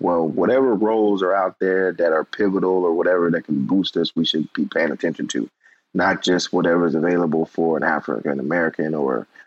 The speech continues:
an African American in his twenties or in his teenage years or whatever, or chunkier African American or any of that." You know what I mean? It was just, like, good roles and good projects that are gonna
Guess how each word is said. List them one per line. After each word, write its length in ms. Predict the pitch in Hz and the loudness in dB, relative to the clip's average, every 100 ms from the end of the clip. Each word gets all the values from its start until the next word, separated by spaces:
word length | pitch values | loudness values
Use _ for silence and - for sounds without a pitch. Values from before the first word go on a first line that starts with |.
| _ | _
an 60 | |
African 320 | 98 90 - 90 | -2 -2 -2 0
American 340 | 87 85 80 | 0 0 -2
in 60 | 76 | -4
his 140 | - | -6
twenties 600 | - 117 110 101 98 95 | -2 0 2 2 2 2
or 160 | 87 85 | 0 0
in 60 | |
his 200 | 78 69 - | -2 -4 -4
teenage 400 | - 110 104 95 | 0 2 2 2
years 300 | 95 95 87 | 2 2 2
or 80 | 85 | 2
whatever, 420 | 87 95 92 90 | 2 2 2 0
or 240 | 78 71 - - | 0 -2 -6 -4
chunkier 580 | 120 120 107 110 110 110 | -2 -2 0 2 2 2
African 360 | 107 95 104 | 0 0 -2
American 420 | 98 98 95 92 | 0 0 0 -2
or 80 | 85 | 0
any 200 | 85 104 | 0 0
of 60 | 87 | 2
that." 220 | 73 50 | 0 0
You 100 | 85 | -2
know 120 | 98 | 0
what 40 | 98 | 0
I 60 | |
mean? 160 | 98 98 | 0 0
It 60 | |
was 180 | 95 92 | 0 0
just, 220 | 92 90 | -2 -2
like, 220 | 87 85 78 - _ _ _ - | -2 0 -2 -8 _ _ _ -4
good 260 | 95 127 104 | 2 2 2
roles 600 | 101 110 113 110 104 98 | 2 2 2 2 2 0
and 160 | 87 | 0
good 240 | 95 107 98 | 0 0 0
projects 600 | 101 95 85 92 87 - | -2 0 0 0 -2 -2
that 160 | 85 | -2
are 60 | 80 | 0
gonna 260 | 82 78 | -2 -2